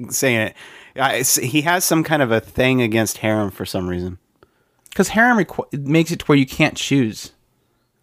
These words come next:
Speaker 2: If you have a, if you're in a harem, then you're a ditherer, and you can't
Speaker 1: <laughs>
Speaker 2: choose. In a case of a waifu, waifu has not been d-, dis-, you know, dis-, designated being a singular.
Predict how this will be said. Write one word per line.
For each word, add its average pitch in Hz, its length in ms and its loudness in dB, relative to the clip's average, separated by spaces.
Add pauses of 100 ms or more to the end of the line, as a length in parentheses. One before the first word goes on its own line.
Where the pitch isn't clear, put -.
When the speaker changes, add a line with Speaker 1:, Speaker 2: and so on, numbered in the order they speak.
(140)
Speaker 2:
If 139 140 -2
you 151 100 0
have 185 180 0
a, 196 120 -2
if 151 140 -4
you're 190 160 0
in 190 140 -2
a 156 80 2
harem, 139 500 -2
then 113 160 -2
you're 135 200 2
a 123 60 0
ditherer, 110 480 0
and 110 120 -2
you 120 80 2
can't - 300 0
Speaker 1:
<laughs> - 100 -12
Speaker 2:
choose. 120 400 -4 (760)
In 139 100 4
a - 40 2
case 170 300 0
of 202 80 4
a 170 80 2
waifu, 131 460 0
waifu 175 520 0
has 127 200 0
not 131 280 0
been 117 300 0
d-, - 120 -12 (320)
dis-, - 300 -8
you 127 100 -2
know, 110 140 0
dis-, 110 260 -2
designated 127 520 0
being 107 260 0
a 101 60 -4
singular. 110 560 -2